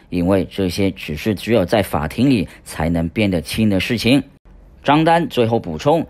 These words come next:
有歌迷朋友在网上发表对公司的攻击性言论，甚至打电话到公司对同事谩骂，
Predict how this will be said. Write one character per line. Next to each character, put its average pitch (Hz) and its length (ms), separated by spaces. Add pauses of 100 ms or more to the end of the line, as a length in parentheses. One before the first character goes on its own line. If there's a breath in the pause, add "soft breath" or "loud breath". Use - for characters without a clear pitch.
(220 soft breath)
有 139 120
歌 196 180
迷 190 140
朋 180 220
友 143 120
在 107 140
网 82 240
上 120 220
发 127 180
表 95 140
对 107 160
公 139 240
司 139 160
的 120 100
攻 147 180
击 151 160
性 160 240
言 107 220
论， 165 260 (280 loud breath)
甚 113 260
至 110 180
打 85 200
电 123 160
话 123 120
到 110 160
公 131 240
司 143 280
对 127 200
同 107 220
事 147 140
谩 156 240
骂， 151 280